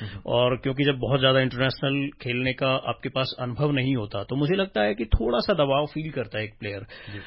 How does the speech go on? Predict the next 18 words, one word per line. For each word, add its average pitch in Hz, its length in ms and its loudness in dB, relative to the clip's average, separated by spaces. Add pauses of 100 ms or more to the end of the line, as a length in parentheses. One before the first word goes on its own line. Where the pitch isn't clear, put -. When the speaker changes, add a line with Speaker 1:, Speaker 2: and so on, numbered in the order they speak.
(240)
Speaker 2:
तो 175 320 10
ये 165 160 8
भी 175 160 8
एक 196 180 8
कारण 165 260 6
है 165 200 4
कि 170 140 -4
वो 170 400 2 (100)
शुरुआत 139 500 4
में 165 160 4
बहुत 151 240 -2
अच्छी 175 280 -4
शुरुआत 151 480 0
नहीं 151 180 -2
दे 131 100 -2
पा 113 180 -8
रहे 104 140 -6
हैं। 147 200 -12